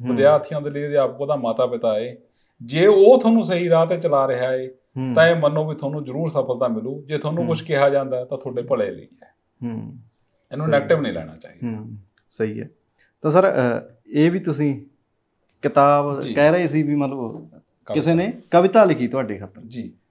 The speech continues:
Speaker 1: ਮੈਂ ਕਹਿੰਦਾ ਇੱਕ ਵਾਰ ਪੜ੍ਹ ਕੇ ਜ਼ਰੂਰ ਸੁਣਾ ਦਿਓ ਫਿਰ।
Speaker 2: ਅੱਛਾ ਜੀ।
Speaker 1: ਹੂੰ।
Speaker 2: ਅਸਲ ਦੇ ਵਿੱਚ ਜਿਹੜੀ ਇਹ ਕਵਿਤਾ ਹੈ
Speaker 1: ਹਾਂਜੀ, ਦੱਸ ਵੀ ਦਿਓ ਇਹਦੇ ਬਾਰੇ।
Speaker 2: ਇਹ ਮੈਨੂੰ ਇੱਕ ਗਰੁੱਪ ਦੇ ਵਿੱਚ,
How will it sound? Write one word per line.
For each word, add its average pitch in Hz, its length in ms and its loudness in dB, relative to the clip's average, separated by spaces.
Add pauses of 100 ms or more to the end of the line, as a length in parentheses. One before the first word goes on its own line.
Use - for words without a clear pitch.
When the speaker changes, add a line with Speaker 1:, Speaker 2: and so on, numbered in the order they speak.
(100)
Speaker 1:
ਮੈਂ 127 80 0
ਕਹਿੰਦਾ 160 160 2
ਇੱਕ 170 120 -6
ਵਾਰ 170 120 0
ਪੜ੍ਹ 165 220 2
ਕੇ 202 140 0
ਜ਼ਰੂਰ 143 260 -2
ਸੁਣਾ 107 260 -8
ਦਿਓ 101 140 -12
ਫਿਰ। 98 120 -16 (460)
Speaker 2:
ਅੱਛਾ - 240 -12
ਜੀ। 85 200 -18 (140)
Speaker 1:
ਹੂੰ। 117 180 -8 (2500)
Speaker 2:
ਅਸਲ 185 200 2
ਦੇ 208 80 2
ਵਿੱਚ 208 200 -6
ਜਿਹੜੀ 208 220 0
ਇਹ 208 60 2
ਕਵਿਤਾ 151 400 4
ਹੈ 120 260 0 (140)
Speaker 1:
ਹਾਂਜੀ, 110 300 -6 (340)
ਦੱਸ 151 240 4
ਵੀ 151 120 0
ਦਿਓ 135 140 0
ਇਹਦੇ 120 140 -2
ਬਾਰੇ। 107 260 -8 (460)
Speaker 2:
ਇਹ 208 500 0 (300)
ਮੈਨੂੰ 175 380 0
ਇੱਕ 165 200 -8 (420)
ਗਰੁੱਪ 151 260 -2
ਦੇ 165 140 0
ਵਿੱਚ, 113 500 -6